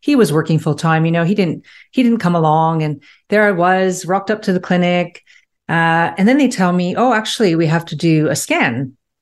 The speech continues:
um, you know, an ultrasound, because we need to, uh,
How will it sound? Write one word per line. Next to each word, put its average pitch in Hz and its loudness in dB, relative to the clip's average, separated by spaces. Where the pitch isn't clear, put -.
um, 160 -2
you 180 0
know, 165 2
an 156 2
ultrasound, 196 -2
because 165 2
we 175 4
need 170 2
to, 165 2
uh, 165 -2